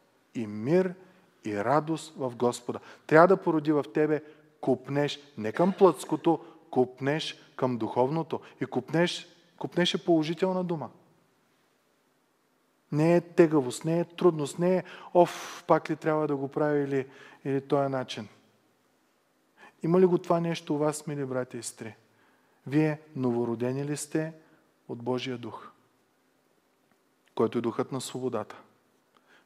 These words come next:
който е духът, който уверява в сърцата ви,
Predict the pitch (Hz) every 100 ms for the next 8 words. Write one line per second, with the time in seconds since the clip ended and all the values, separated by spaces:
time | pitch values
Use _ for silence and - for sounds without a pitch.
0 | - 120 113 117 110 - 143 - - 127
1 | - 131 127 - 113 107 107 131 170 170
2 | - - - 101 - - 98 - 139 147
3 | 147